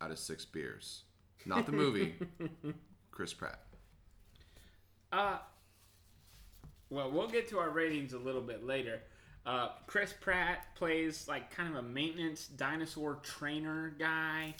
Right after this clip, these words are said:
Speaker 1: Ex-military.
Speaker 2: Yeah. He, one of those guys.
Speaker 1: You know, but,
Speaker 2: Uh,
Speaker 1: like, those guys with a personality.
Speaker 2: Yeah, like a, one of those guys you wanna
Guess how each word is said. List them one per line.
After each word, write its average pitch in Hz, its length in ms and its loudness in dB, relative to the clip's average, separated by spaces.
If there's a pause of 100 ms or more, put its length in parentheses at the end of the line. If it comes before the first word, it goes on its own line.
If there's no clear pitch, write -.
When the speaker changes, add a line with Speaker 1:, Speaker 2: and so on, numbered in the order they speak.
(120)
Speaker 1:
Ex-military. 104 1040 0 (120)
Speaker 2:
Yeah. 185 600 -2 (720)
He, 185 320 -8 (500)
one 240 180 -2
of 165 120 2
those 151 360 8
guys. 139 600 0 (300)
Speaker 1:
You 175 80 -4
know, 113 200 2
but, 127 80 2
Speaker 2:
Uh, 127 40 2
Speaker 1:
like, 123 180 4 (180)
those 139 240 2
guys 123 300 4
with 104 120 -4
a 98 40 -4
personality. 82 840 -2
Speaker 2:
Yeah, 196 340 0
like 135 160 -4
a, 131 80 -6 (240)
one 165 140 -4
of 151 60 -2
those 135 180 2
guys 127 280 -4
you 123 60 -8
wanna 120 180 -6